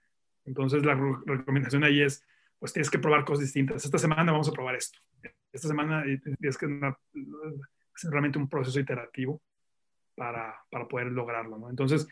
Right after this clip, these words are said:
¿y cómo sabes cuando llegas? Pues, el momento, no, no cuando te pagan, porque, pues, digo, pu-, hay demás, yo creo que muchos, o sea, puedes vender, puedes hacer negocios sin product market fit, ¿no? Pero el product market fit es al momento que la demanda te está comiendo, ya significa que le estás pegando algo.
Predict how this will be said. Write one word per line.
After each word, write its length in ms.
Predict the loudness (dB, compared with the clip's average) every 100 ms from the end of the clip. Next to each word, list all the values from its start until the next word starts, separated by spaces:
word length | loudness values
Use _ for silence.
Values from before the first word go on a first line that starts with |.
| -6
¿y 80 | -2
cómo 240 | 4 8 8
sabes 320 | 10 8 8
cuando 220 | 4 4
llegas? 480 | 6 6 6 2 -4
Pues, 140 | -2
el 80 | 0
momento, 400 | 4 2 2 -2
no, 160 | 0 4
no 140 | 6
cuando 200 | 6 6
te 100 | 2
pagan, 300 | 2 4 4
porque, 300 | 0 -6 -6 -6 _ _ _
pues, 120 | -2
digo, 300 | 2 2 0
pu-, 320 | -6 -6 -6 -4 -2 4
hay 140 | 6
demás, 200 | 6 6 4
yo 100 | 4
creo 120 | 6
que 80 | 6
muchos, 400 | 6 2 -2 -10 _ _ _ -12 -10
o 80 | -4
sea, 260 | -4 -4 _ _ _ _
puedes 300 | 4 6 8
vender, 400 | 6 8 8 8
puedes 140 | 4 6
hacer 140 | 6
negocios 360 | 6 4 4 2
sin 100 | 0
product 220 | 2 0
market 220 | -2 -8
fit, 200 | -8 -8
¿no? 120 | -8 -14 _ _ _ _ -2
Pero 440 | 2 2 0 -4 _ _ _ _
el 200 | -12 0
product 180 | 4 8
market 260 | 8 6 6
fit 180 | 8
es 180 | 8 6
al 80 | 6
momento 240 | 4 4
que 80 | 4
la 80 | 4
demanda 320 | 6 4 4
te 60 | 0
está 180 | -6 -2
comiendo, 340 | 2 4 4
ya 140 | 2 2
significa 300 | -4 -6 -8
que 40 |
le 40 | -8
estás 160 | -10
pegando 320 | -6 -4 -4
algo. 140 | -8